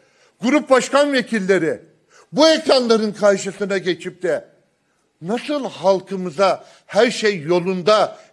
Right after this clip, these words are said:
güllük gülistanlık diyebiliyorlar? Yüzleri kızarmadan. Bunu gerçekten nasıl yapıyorlar? Anlamak mümkün değil.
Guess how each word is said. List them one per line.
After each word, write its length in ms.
güllük 520
gülistanlık 1000
diyebiliyorlar? 760
Yüzleri 480
kızarmadan. 760
Bunu 240
gerçekten 680
nasıl 260
yapıyorlar? 640
Anlamak 560
mümkün 400
değil. 280